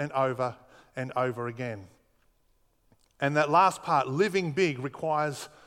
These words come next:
the anointing. The anointing on our life will enable us,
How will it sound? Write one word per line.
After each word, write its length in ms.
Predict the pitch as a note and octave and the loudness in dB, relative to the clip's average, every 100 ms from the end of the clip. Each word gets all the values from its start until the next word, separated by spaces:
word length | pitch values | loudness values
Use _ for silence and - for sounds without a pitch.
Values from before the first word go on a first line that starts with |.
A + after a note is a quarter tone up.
| _ | _
the 200 | - C3 | -8 -4
anointing. 580 | C3+ B2+ B2 A#2 A2+ F#2+ - _ _ _ _ _ _ _ _ _ _ _ _ _ _ _ _ _ C#3 | -4 -4 -6 -8 -14 -18 -20 _ _ _ _ _ _ _ _ _ _ _ _ _ _ _ _ _ 0
The 140 | D#3+ | 2
anointing 500 | D#3+ F#3 A3+ - G3 | 4 2 0 -2 -2
on 160 | F3+ F3 | 2 2
our 140 | D#3+ | 2
life 580 | D#3+ D#3 B2+ - - - | 4 2 2 -2 -14 -10
will 180 | C#3+ C#3+ | -4 -2
enable 540 | C#3+ D#3 F3 F#3 C#3+ | -2 0 0 2 0
us, 440 | B2 A#2 - - | 0 -2 -10 -14